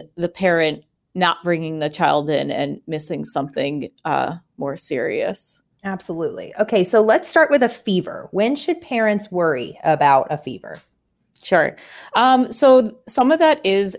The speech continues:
Speaker 1: age dependent. So, uh, fever in a newborn is actually an emergency. So if your baby is three months or less and they have a fever, so we're talking about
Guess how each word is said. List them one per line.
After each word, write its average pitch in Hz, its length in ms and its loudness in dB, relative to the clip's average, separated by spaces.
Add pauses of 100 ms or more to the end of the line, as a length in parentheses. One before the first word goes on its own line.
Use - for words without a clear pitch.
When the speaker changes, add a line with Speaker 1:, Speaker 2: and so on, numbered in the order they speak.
Speaker 1:
age 185 400 -4
dependent. 247 760 0
So, 196 680 4 (580)
uh, 180 300 2
fever 247 400 0
in 339 160 0
a 311 80 2
newborn 196 460 0
is 170 180 -6
actually 170 680 -4
an 160 80 -8
emergency. 151 800 -10
So 190 300 4
if 185 180 0
your 220 180 4
baby 208 680 2
is 180 340 2
three 208 200 0
months 202 320 2
or 233 160 4
less 160 500 4
and 180 180 -2
they 185 100 2
have 196 240 2
a 220 80 4
fever, 170 520 -4
so 185 220 0
we're 196 160 0
talking 208 400 -2
about 165 520 2